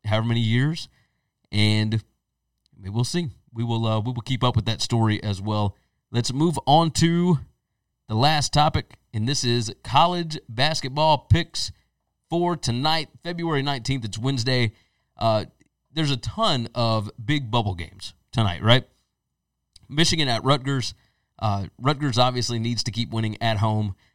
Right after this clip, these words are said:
I think that they are in the field safely. Michigan at this point in the field safely. Uh, Villanova at DePaul. DePaul obviously needs a big win here. I don't think that they, like, they're the worst team in the Big East. I don't think they're going to get in, but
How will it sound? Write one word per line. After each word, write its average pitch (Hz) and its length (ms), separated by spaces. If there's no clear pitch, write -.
I 120 80
think 160 240
that 113 100
they 117 120
are 107 180
in 120 200
the 113 80
field 110 460
safely. 110 680
Michigan 117 420
at 104 80
this 110 140
point 113 400
in 120 160
the 110 40
field 107 520
safely. 110 640
Uh, 90 240
Villanova 123 540
at 110 160
DePaul. 131 500
DePaul 120 380
obviously 113 360
needs 107 440
a 110 60
big 107 200
win 107 180
here. 104 380
I 104 100
don't 113 200
think 117 180
that 110 120
they, 110 260
like, - 180
they're 185 160
the 131 80
worst 113 220
team 113 160
in 104 60
the 98 60
Big 98 180
East. 131 300
I 117 80
don't 113 120
think 104 140
they're 101 100
going 107 200
to 92 40
get 98 140
in, 113 220
but 95 140